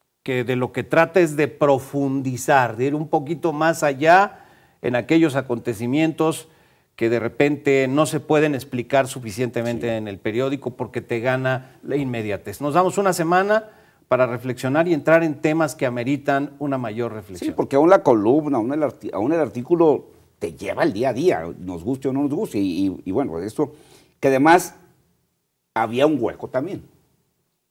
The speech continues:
Speaker 1: Percibimos que sí.
Speaker 2: ¿Verdad?
Speaker 1: Y entonces hacemos este suplemento
Speaker 2: Sí.
Speaker 1: que es también de investigación. Arrancamos con un tema de seguridad en el
Speaker 2: Sí.
Speaker 1: primer número. Y luego este que además estaba muy planeado, pero que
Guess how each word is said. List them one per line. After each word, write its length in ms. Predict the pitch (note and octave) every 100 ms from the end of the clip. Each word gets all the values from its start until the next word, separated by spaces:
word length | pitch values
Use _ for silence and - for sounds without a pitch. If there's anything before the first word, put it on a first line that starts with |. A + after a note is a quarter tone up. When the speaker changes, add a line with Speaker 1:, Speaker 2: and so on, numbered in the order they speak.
| _
Speaker 1:
Percibimos 580 | C#3 - C#3+ D3+ E3 D#3+
que 120 | C3
sí. 160 | - A2+
Speaker 2:
¿Verdad? 200 | F2 D3+ - _ _ _ _ _ _ _ _ _
Speaker 1:
Y 80 | F3+
entonces 360 | G#3+ A#3 A3+
hacemos 360 | G3+ A#3 A3+ G3+
este 200 | A3 A3+
suplemento 540 | A3+ G3+ G#3+ A3 -
Speaker 2:
Sí. 60 | F#3
Speaker 1:
que 200 | G3 - - _ _ _ _
es 180 | F3+ E3+
también 340 | D3 C#3 D3
de 60 | C#3+
investigación. 920 | D3 D3+ - F3 F3 A3 G#3 G#3 A3 _ _ _ _ _ _ _
Arrancamos 580 | B2 C3+ C3 D3+ D3 C3
con 200 | C3 B2+
un 160 | D3
tema 260 | C3 D3 C#3
de 120 | B2
seguridad 680 | A2+ B2 A#2 B2+ B2+ D3 D3+
en 120 | C3
el 60 | A#2
Speaker 2:
Sí. 100 | G#2+
Speaker 1:
primer 320 | A#2+ C3+ C3+
número. 400 | E3+ E3+ C#3 - - _ _ _ _ _ _ _ _ _ _
Y 80 | G#3
luego 420 | A3 A3+ A#3 A3
este 360 | G3 G3 A#3 E3+
que 240 | E3 D3 C#3
además 320 | C3+ C3 F#3
estaba 220 | - F3
muy 180 | E3+ F3
planeado, 460 | E3 E3 F3 F#3 F3+
pero 260 | D#3 C3+ C3
que 420 | C#3 C3 C3